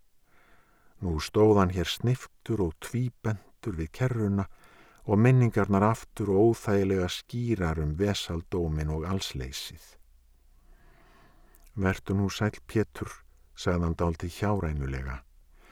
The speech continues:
"Mér þykir leitt að ég gat ekki gert meira fyrir Jóhannes." "Meira?" Pétur leit spyrjandi á hann.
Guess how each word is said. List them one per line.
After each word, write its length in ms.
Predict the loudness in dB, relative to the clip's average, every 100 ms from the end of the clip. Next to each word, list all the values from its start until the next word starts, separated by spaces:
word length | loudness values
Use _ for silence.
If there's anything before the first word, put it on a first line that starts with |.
| -20 -20 -20 _ -6
"Mér 320 | 2 2 2
þykir 320 | -2 0 2
leitt 340 | 0 -2 -4
að 120 | 0 2
ég 140 | 2
gat 240 | 0 -2 -2
ekki 240 | -6 -6
gert 360 | -4 -4 -6 -6
meira 340 | -4 -2 -4
fyrir 260 | -4 -4 -2
Jóhannes." 800 | -4 -4 -6 -10 -10 -12 -14 -16 _ _ _ _ _ _ -20 _ -6
"Meira?" 720 | 0 2 2 0 -6 -12 -14 _ _ _ _ _ _ -6
Pétur 420 | -2 -2 -2 -2
leit 280 | 0 -2 -4
spyrjandi 560 | -4 -2 0 -2 -2 -2
á 80 | -4
hann. 340 | -4 -8 -12